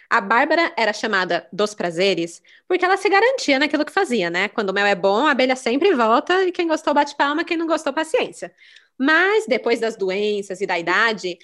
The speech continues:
ela passou a ser chamada de Bárbara Onça, pelos dentes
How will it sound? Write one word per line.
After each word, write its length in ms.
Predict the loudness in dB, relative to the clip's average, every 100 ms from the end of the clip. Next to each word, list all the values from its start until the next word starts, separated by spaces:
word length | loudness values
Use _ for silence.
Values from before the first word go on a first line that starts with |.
| _ _ -2
ela 180 | 0
passou 300 | 0 -2 0
a 40 | -2
ser 160 | -2
chamada 500 | -4 -2 0 0 0
de 100 | -2
Bárbara 520 | -2 0 2 0 -2 -4 -4
Onça, 640 | -2 -4 -6 -6 -6 -8 _ _ _
pelos 300 | -2 0 -2
dentes 580 | -2 0 0 -2 -4 -6